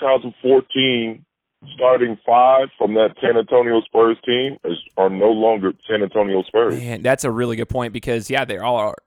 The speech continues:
Speaker 2: they're all gone. They really are all gone, that starting five. Now, the, the thing is, though, with Toronto getting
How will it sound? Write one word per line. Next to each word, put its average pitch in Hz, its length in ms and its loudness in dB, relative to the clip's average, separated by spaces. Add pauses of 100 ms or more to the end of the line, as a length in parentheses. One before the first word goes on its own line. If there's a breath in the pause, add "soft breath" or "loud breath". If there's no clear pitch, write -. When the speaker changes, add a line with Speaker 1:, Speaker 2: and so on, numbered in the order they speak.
Speaker 2:
they're 120 200 -2
all 135 200 4
gone. 123 320 -8 (180)
They 113 160 -8
really 120 300 -4
are 117 360 -2
all 117 240 -2
gone, 110 360 -8 (420 soft breath)
that - 180 -8
starting 113 280 -4
five. 110 400 -8 (440 soft breath)
Now, 135 320 2
the, 147 260 -2
the 147 120 0
thing 214 180 0
is, 160 220 0
though, 156 140 0
with 143 120 0
Toronto 151 420 -2
getting 131 520 -4